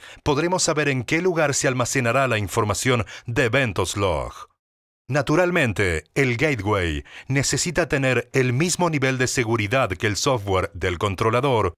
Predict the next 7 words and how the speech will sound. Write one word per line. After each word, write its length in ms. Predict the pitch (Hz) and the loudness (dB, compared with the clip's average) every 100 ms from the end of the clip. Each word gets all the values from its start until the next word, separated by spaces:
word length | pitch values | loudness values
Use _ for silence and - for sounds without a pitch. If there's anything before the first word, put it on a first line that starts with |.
| _ | _
y 100 | 143 | -4
del 220 | 139 135 - | -2 -2 -2
cliente 400 | 160 180 170 143 | 0 0 0 0
del 200 | 117 107 | 0 0
Net 200 | 156 - | 0 0
Support 400 | 160 143 135 123 | -2 0 0 2
Manager, 720 | 139 104 82 80 69 57 | 0 0 -2 -2 -4 -8